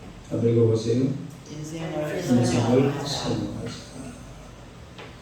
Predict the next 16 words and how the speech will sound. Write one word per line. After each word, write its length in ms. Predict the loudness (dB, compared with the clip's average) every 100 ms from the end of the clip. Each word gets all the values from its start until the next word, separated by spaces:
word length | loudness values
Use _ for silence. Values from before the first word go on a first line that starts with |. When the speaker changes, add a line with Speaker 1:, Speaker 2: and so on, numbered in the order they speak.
| -18 -18 -18 -18 -18 -20 -20 -20 -20 -16 -4
Speaker 1:
어, 360 | -2 -2 -2 2
오늘 180 | 6 6
이 280 | 6 6 4
말씀에 520 | 4 2 0 -4 -4
보니까 580 | -6 -6 -4 -4 -2 -4 -6 -10 -16 -18 -20 -20 -20 -14 2
여자들이 560 | 6 8 8 8 6 4
나와서 340 | 2 -4 -2 -2
여자들. 440 | -2 -4 -8 -10 -12 -14 -16 -20 -20 -20 -20 -18 -14
삼 400 | -6 0 2 2
절 180 | 2 2
한번 140 | 0
봐요. 100 | -6 -10 -12
삼 260 | -12 -12 -10 -10 -6
절. 180 | -4 -2 -6 -10 -16 -18 -20 -20 -20 -10
한번 220 | -4 -2 -2
읽어봐요. 280 | -4 -8